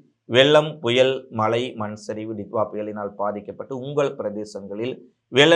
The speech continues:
நிவாரணங்கள் அல்லது அது தொடர்பான எந்த ஒரு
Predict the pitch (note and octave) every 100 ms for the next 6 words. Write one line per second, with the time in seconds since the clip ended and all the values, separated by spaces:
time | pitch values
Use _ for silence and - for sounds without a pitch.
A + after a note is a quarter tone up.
0 | D#3+ C#3+ B2 A#2 A#2 A2+ A#2+ C3+ - A#2+
1 | A#2+ A#2 A#2 A2 A2 A2 B2 B2+ C3+ C3+
2 | C#3 C#3 C3 - A2+ B2 C3 B2 B2